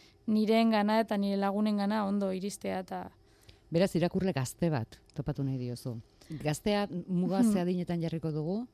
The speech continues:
Speaker 1: Muga?
Speaker 2: Bai.
Speaker 1: Bueno, ba,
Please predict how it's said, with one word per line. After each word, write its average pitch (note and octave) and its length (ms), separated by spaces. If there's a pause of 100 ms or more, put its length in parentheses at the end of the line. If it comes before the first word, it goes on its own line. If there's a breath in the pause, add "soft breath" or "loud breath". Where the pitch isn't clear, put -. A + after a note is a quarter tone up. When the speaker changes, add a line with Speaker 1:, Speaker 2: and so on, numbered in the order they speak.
(360)
Speaker 1:
Muga? A3 440 (140)
Speaker 2:
Bai. D3 160
Speaker 1:
Bueno, F#3 240 (880 loud breath)
ba, G3 380